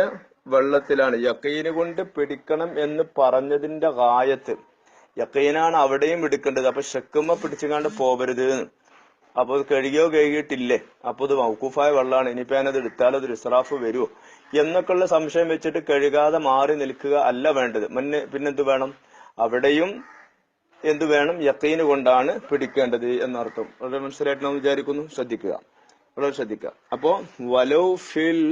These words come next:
മാഇൽ മൗഖൂഫി എന്ന് പറഞ്ഞാല് അവൻ പിടിക്കണം എന്ന് പറഞ്ഞല്ലേ നമ്മള്, ആ വുജൂബ് കൊണ്ട് പിടിക്കണം എന്ന് പറഞ്ഞതിന്റെ ഗായത്താണ് ഈ പറയുന്നത്. എത്ര, എത്രത്തോളം, ഏത് വരെ,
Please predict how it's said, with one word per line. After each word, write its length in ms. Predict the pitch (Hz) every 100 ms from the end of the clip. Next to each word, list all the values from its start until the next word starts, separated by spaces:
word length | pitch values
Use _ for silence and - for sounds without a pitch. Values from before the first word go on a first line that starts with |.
| 185
മാഇൽ 520 | 143 135 147 156 160
മൗഖൂഫി 580 | 160 139 131 135 143 156
എന്ന് 160 | 147 147
പറഞ്ഞാല് 480 | 135 131 135 151 185 - - - - - - -
അവൻ 280 | 131 151 180 175
പിടിക്കണം 580 | 156 147 139 - 160 180 185
എന്ന് 140 | 170
പറഞ്ഞല്ലേ 360 | 156 147 143 131
നമ്മള്, 240 | 120 98 - -
ആ 80 | 135
വുജൂബ് 520 | 131 123 135 147 156
കൊണ്ട് 260 | 165 165 170
പിടിക്കണം 560 | 151 139 135 151 160 156
എന്ന് 200 | 151 156 139
പറഞ്ഞതിന്റെ 680 | 127 131 143 143 143 143 147
ഗായത്താണ് 720 | 120 123 139 147 147 151 143
ഈ 80 | 139
പറയുന്നത്. 340 | 131 127 120 - 113
എത്ര, 260 | 110 135 139 120
എത്രത്തോളം, 640 | - 135 143 127 135 139 - - 117
ഏത് 220 | 127 135
വരെ, 320 | 117 117